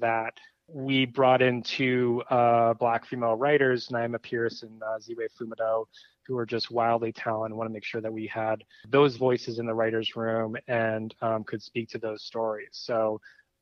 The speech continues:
yeah, you have to adjust along with the material and just not say, "Hey, this is the way we do it, and it's easier." You really do have to lean into the,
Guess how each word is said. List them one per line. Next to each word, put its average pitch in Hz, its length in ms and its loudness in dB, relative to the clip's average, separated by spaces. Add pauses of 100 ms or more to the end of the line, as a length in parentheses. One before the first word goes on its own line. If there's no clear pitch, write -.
yeah, 170 320 6
you 135 180 4
have 143 220 4
to 135 120 -2
adjust 120 360 0
along 110 180 0
with 110 100 -8
the - 80 -12
material 107 460 -6
and 104 100 -14
just - 240 -16
not 107 220 -14
say, 110 320 -2 (240)
"Hey, 123 160 2
this 120 160 -2
is 120 100 -4
the 123 80 -2
way 117 160 2
we 113 120 0
do 110 300 -2
it, 110 140 0 (200)
and 107 260 -8
it's 107 160 -12
easier." 107 400 -6
You 110 200 -6
really 110 180 -8
do 107 160 -8
have 104 180 -6
to 107 180 -6 (560)
lean 123 240 -2
into 113 280 -4
the, 107 260 -6